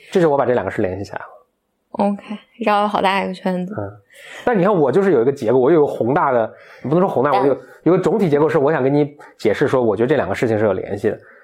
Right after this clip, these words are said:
Speaker 1: 然后我举例子啊
Speaker 2: 嗯。
Speaker 1: 什么的，但是我的每一句话，我希望啊，都是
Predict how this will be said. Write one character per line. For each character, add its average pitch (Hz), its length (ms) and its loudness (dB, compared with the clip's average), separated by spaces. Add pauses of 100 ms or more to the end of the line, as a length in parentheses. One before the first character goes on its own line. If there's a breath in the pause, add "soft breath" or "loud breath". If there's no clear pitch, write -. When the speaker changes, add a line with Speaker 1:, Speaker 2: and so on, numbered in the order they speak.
Speaker 1:
然 113 140 0
后 131 80 2
我 98 160 0
举 110 280 -6
例 123 240 0
子 107 160 -4
啊 95 300 -2
Speaker 2:
嗯。 98 40 -2
Speaker 1:
什 104 100 -6
么 101 160 -4
的， 90 420 -4 (260)
但 123 120 -2
是 117 200 0 (320 loud breath)
我 123 240 2
的 123 80 2 (220)
每 117 160 -2
一 117 40 -2
句 156 80 0
话， 147 180 0 (960)
我 110 120 -2
希 180 200 0
望 139 220 -2
啊， 98 40 -10
都 120 140 0
是 117 200 -2